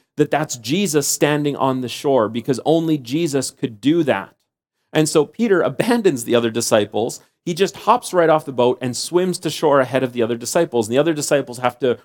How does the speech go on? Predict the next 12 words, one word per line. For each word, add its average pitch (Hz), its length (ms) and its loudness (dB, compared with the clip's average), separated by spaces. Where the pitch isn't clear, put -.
row 143 300 4
the 147 100 2
boat 131 240 2
and 120 160 -4
drag 135 380 0
this 135 180 -2
net 127 180 2
of 117 100 -2
fish - 300 -6
in. 90 240 -10
And 120 100 -12
so 131 320 0